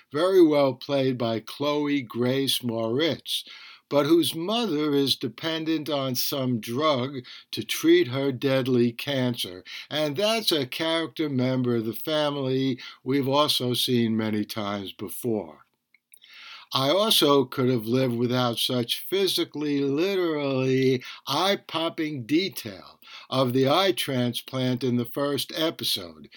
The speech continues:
You know, it reminded me of that spoon scene in the opening episode of the British two thousand thirteen version of Utopia,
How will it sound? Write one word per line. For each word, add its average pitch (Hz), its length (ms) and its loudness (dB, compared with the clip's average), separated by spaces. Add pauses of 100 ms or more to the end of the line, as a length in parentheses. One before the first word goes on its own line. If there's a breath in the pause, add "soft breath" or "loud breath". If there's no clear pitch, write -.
(260 loud breath)
You 123 100 0
know, 131 180 4
it 131 80 -4
reminded 143 580 2
me 147 300 2
of 123 200 2
that 120 280 0
spoon 190 640 -2
scene 92 600 -4 (280 loud breath)
in 120 140 0
the 120 140 6
opening 139 500 2
episode 131 640 0
of 110 260 -2
the 113 120 0
British 127 760 0 (240 loud breath)
two 208 180 -2
thousand 151 560 0
thirteen 135 680 -2
version 123 460 -2
of 120 220 0
Utopia, 117 840 -2